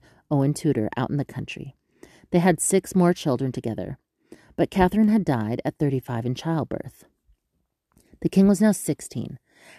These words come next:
and old enough to be king on his own. Obviously,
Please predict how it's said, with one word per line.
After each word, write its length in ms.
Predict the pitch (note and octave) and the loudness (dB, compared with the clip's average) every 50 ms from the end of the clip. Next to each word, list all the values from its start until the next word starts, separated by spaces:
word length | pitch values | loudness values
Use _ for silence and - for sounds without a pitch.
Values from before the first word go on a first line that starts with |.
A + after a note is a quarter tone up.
| _ | _
and 140 | - D#3+ D#3+ - | 0 2 2 4
old 160 | - F3 E3+ G3 | 4 4 6 6
enough 180 | G3+ F#3 F3 - | 4 4 2 -2
to 60 | E3 | -6
be 100 | D3 - | -6 -6
king 260 | - - C#3 C3 C3 | -6 -6 -4 -4 -2
on 80 | B2 A#2+ | -2 -4
his 140 | A#2+ - | -4 -6
own. 360 | - - A#2 - - - - - _ _ _ _ _ _ _ _ _ _ | -8 -10 -10 -10 -10 -12 -16 -18 _ _ _ _ _ _ _ _ _ _
Obviously, 680 | G3 G#3 G#3 F3 E3+ D3 B2+ - - B2 G#2 F#2+ - | 2 2 4 4 4 2 2 0 -2 -4 -4 -4 -6